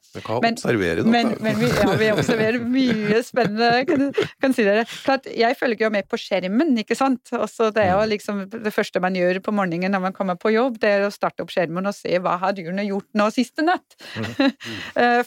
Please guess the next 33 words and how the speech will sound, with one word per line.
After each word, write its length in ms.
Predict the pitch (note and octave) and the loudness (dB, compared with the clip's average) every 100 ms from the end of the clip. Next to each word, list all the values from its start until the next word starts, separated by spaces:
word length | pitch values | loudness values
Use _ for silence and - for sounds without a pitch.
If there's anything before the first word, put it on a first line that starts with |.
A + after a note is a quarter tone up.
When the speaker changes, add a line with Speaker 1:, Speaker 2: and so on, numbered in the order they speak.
| - | -2
Speaker 2:
fordi, 300 | A#3 A#3 A3+ | 0 2 0
eh, 720 | G#3 - A3 G#3+ G#3 G#3 G3+ | -2 -2 0 2 0 -2 -6
fordi 280 | - G3+ G#3 | -6 -2 -2
det 100 | G#3 | 0
skjer 200 | A3+ F3+ G#3 | 0 0 0
masse 260 | F#3+ - | -4 -2
der 120 | F3+ E3+ | -2 -2
ute, 320 | E3 - - | -4 -2 2
og 160 | G#3 | 2
vi 80 | G#3 | 2
har 160 | G#3+ F#3 | 2 0
jo 80 | B3+ C4 B3+ A#3+ | 0 0 -2 -2
hatt, 320 | A3+ - - | -4 -6 -4
eh, 300 | G#3+ G3 F#3+ - _ _ _ _ - | 0 2 0 -4 _ _ _ _ -4
eh, 160 | G3 F#3+ | 0 2
nylig 240 | G#3 F3+ F3+ | 2 2 2
et 80 | F#3+ | 2
tilfelle, 480 | A3 F3+ E3+ F3 F#3 | 0 0 0 2 0
ikke 80 | - | 0
sant, 180 | G3+ - | -4 -2
hvor 120 | F#3 | 0
da, 300 | F3+ F#3 F#3 - - _ _ | 2 0 -2 -10 -20 _ _
eh, 300 | - F#3+ F#3+ - | -2 0 0 0
ulvene 420 | G3+ E3+ E3+ F#3 | -2 -2 -2 0
har, 240 | F3+ F3 F3+ | 0 0 0
eh, 220 | F#3+ F#3 E3 D#3 E3+ | 0 0 -4 -6 -8
eh, 420 | - F3+ E3+ E3+ F3 | -6 -4 -2 -2 -4
det, 300 | - - F3 | -2 -4 -2
det 60 | |
er 180 | - F#3 | -2 -2
det, 120 | F#3 - - - | -4 -10 -16 -2
Varoa-flokken, 920 | G3+ F#3+ D#3+ E3 F3 - G3 - A3 | 0 0 0 -2 -2 -2 -2 0 2
det 100 | F#3+ | 2